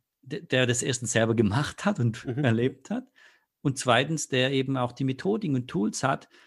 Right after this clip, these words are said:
Speaker 1: dass da nicht die Überforderung da ist.
Speaker 2: Genau.
Speaker 1: Ja, weil Technik überfordert im Grundsatz. Also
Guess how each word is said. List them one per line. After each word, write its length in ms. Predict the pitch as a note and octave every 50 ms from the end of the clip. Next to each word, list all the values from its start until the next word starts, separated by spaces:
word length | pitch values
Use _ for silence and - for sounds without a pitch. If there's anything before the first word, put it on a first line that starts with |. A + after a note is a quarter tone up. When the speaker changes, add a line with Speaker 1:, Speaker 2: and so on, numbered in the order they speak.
| _ _ _ _ _ _ _ _ -
Speaker 1:
dass 180 | - A#2+ A#2 -
da 100 | B2+ B2
nicht 180 | C3 C3 B2 -
die 40 | E3
Überforderung 560 | C3 C3 - - E3 E3+ - A#2+ G#2 G2 F#2
da 160 | F2 F2+ F2+ -
ist. 380 | - - - - - - _ _ _ _ _ _ _ _ _ -
Speaker 2:
Genau. 220 | G#2+ G2+ G2+ G2+ - _ _ _ _ _ _ _ _ -
Speaker 1:
Ja, 180 | G#2 G#2 A#2 A#2+ - _ _ -
weil 140 | G#2 G2
Technik 420 | - - D3+ E3 - - - D#3+ -
überfordert 540 | A#3 D#3 C3+ - - - - D#3+ - C3 -
im 100 | - A#2
Grundsatz. 720 | - - A#2+ G#2+ G2+ G2 F#2+ - - - - _ - -
Also 240 | - G2+ G2 G2+ -